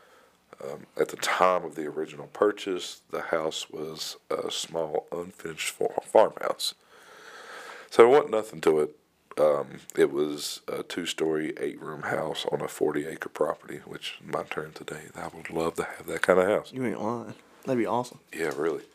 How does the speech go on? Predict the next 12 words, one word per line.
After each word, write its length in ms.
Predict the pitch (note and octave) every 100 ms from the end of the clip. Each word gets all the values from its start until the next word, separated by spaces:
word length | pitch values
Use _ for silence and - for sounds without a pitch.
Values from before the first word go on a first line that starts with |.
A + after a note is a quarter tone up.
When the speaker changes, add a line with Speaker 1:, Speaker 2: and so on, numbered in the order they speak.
| _ - - - _ - -
Speaker 1:
Uh, 60 | -
at 80 | -
this 260 | C3 -
point, 500 | - - D2 D#2+ -
Sarah 520 | - - - F#2 F#2+ E2+ F2
had 120 | D#2 - -
already 380 | E2+ F2 D2 C#2+
started 400 | - D2+ D2+ -
to 100 | C2+
hire 460 | - - D2+ D#2
numerous 880 | D#2 D#2 D#2 E2+ G2+ A#2+ F2+ D2+ C#2+
carpenters, 880 | - D2 C#2+ - - C#2+ - -